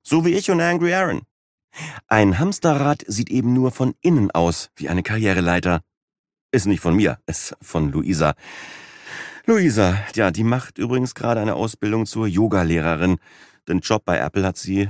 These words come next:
nach dem Nervenzusammenbruch hingeschmissen. In Smallies kommt sie trotzdem nicht mehr oft, dafür hat die Karriere ihr Wesen zu sehr verändert, wie sie uns erzählt hat. Ja, das wirklich Tragische an Luisas Apple-Geschichte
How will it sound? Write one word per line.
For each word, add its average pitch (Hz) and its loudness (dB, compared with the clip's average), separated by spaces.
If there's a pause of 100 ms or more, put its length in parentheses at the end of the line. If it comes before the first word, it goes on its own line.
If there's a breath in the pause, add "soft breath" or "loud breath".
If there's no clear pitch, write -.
nach 87 -6
dem 90 -2
Nervenzusammenbruch 85 -4
hingeschmissen. 85 0 (600 soft breath)
In 101 2
Smallies 165 2
kommt 151 2
sie 147 -2
trotzdem 123 -2
nicht 80 0
mehr 85 4
oft, - -2
dafür 95 -2
hat 92 -4
die 87 -8
Karriere 92 0 (360 loud breath)
ihr 95 0
Wesen 87 2
zu 87 -4
sehr 80 -2
verändert, 85 0 (460 soft breath)
wie 80 -6
sie 76 -4
uns 71 -8
erzählt 67 -8
hat. - -16 (200)
Ja, 80 -4
das 82 -6
wirklich 107 -2
Tragische 95 0
an 82 -2
Luisas 85 -2
Apple-Geschichte 87 -4